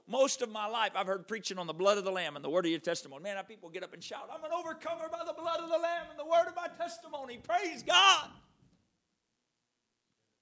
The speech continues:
I used to think that was the whole verse. "And they loved not their lives unto death."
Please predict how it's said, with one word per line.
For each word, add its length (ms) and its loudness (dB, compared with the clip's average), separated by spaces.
I 80 6
used 240 4
to 80 -2
think 260 2
that 160 2
was 100 -4
the 100 4
whole 200 6
verse. 640 2
"And 580 6
they 680 4
loved 640 6
not 640 2
their 680 8
lives 840 4
unto 280 2
death." 340 2